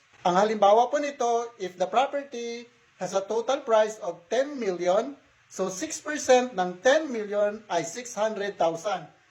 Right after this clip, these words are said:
So ito ay babayaran natin sa B I R kung saan residente ang namatay na owner. Number two, transfer tax fee. Ang transfer tax fee ay point five percent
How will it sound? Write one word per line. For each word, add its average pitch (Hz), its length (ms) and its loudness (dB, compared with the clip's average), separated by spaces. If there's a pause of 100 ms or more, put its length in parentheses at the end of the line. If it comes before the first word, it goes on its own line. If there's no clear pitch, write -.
So 254 240 2
ito 226 240 -2
ay 185 160 -4
babayaran 262 560 0
natin 202 400 -6
sa 269 160 -8
B 294 160 -4
I 247 160 -2
R 190 320 2 (420)
kung 277 160 4
saan 220 560 4
residente 214 1040 -2
ang 202 220 0
namatay 190 500 -2
na 180 140 -4
owner. 156 340 -6 (800)
Number 269 480 6
two, 302 320 0 (340)
transfer 269 680 2
tax 220 420 -6
fee. 196 240 -16 (560)
Ang 190 160 6
transfer 302 560 2
tax - 320 0
fee 233 240 -10 (160)
ay 180 240 -2 (160)
point 269 320 -2
five 226 400 2
percent 196 600 -2